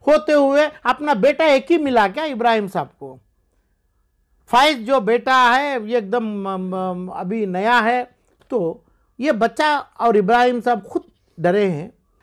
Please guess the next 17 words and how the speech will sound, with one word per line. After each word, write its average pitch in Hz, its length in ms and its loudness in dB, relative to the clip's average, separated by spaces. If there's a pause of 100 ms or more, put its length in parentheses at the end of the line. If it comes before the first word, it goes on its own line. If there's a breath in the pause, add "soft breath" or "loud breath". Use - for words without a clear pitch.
नहीं, 254 140 2
अपना 262 340 2
गांव 240 360 2
है, 220 160 4
अपने 214 360 -2
ब-, 202 440 -2
ब-, 175 280 -8
भद्रावती 202 600 -2
है, 190 400 -4 (460)
जिस 208 160 0
जगह 226 220 4
शिवमोगा 226 560 0
में 208 140 0
इतनी 202 220 -2
दौलत 202 460 0
है 208 180 0
इनकी, 185 420 -4